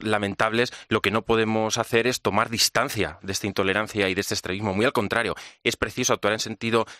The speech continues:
contrario y comprender las razones que han producido estos hechos, acercarse para iniciar un diálogo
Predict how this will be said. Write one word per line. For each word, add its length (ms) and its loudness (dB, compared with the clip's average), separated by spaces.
contrario 500 0
y 140 -10
comprender 760 2
las 160 0
razones 540 0
que 120 -2
han 60 0
producido 400 -2
estos 320 -4
hechos, 320 0
acercarse 720 0
para 180 0
iniciar 320 -2
un 120 -4
diálogo 420 0